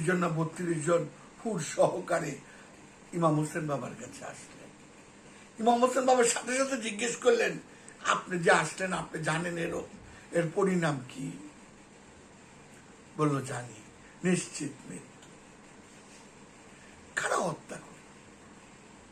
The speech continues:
আজকে এই হাদিস, কোরআ-, এই যে কোরআনের বিকৃতি, হাদিস তো দেড়শো, দুইশো বছর পর সংগ্রহ হয়েছে, কিন্তু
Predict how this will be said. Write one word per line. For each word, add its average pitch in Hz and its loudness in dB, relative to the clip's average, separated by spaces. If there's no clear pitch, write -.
আজকে - 0
এই 220 10
হাদিস, 185 0
কোরআ-, 208 8
এই 196 2
যে 202 2
কোরআনের 208 8
বিকৃতি, 196 0
হাদিস 185 2
তো 311 4
দেড়শো, 233 10
দুইশো 277 4
বছর 285 4
পর 285 10
সংগ্রহ 277 10
হয়েছে, - -2
কিন্তু - -10